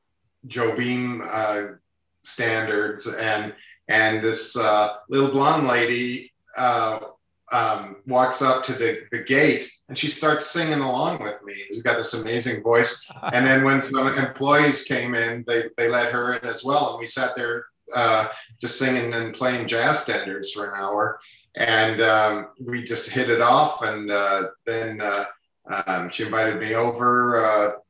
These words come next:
Speaker 1: uh, to meet Greg, and, uh, uh, got to know Greg and got to know, uh, what an amazing, uh,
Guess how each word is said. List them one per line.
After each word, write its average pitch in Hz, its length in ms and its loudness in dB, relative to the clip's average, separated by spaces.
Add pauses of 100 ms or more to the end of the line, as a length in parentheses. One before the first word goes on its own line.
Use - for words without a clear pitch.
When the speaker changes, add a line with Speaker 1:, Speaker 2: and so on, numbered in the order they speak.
(140)
Speaker 1:
uh, 95 300 -6
to 92 320 -6
meet 101 200 -14
Greg, 143 480 2
and, 92 380 -6
uh, 82 260 -4 (460)
uh, 87 400 -6 (340)
got 110 200 -4
to 104 100 -10
know 101 140 -8
Greg 127 400 2
and 95 100 -4
got 104 200 -2
to 95 280 -8 (460)
know, 104 420 -4
uh, 98 180 -2
what 104 140 -4
an 101 80 -8
amazing, 101 680 -6
uh, 92 340 -4